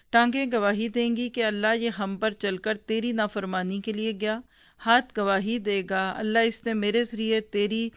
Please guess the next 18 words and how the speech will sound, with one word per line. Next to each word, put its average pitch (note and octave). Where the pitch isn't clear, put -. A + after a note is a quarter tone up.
हराम A3+
करदा G#3+
चीज़ें G3+
थामी। G#3+
ज़ुबान G3
बोलेगी, F#3
अंग A#3
अंग F3+
यानी F#3
body F3+
parts F#3
गुनाहगार B3+
के G#3+
खिलाफ F#3+
गवाही F3+
देंगे। E3+
फिर C#4+
इसने C4+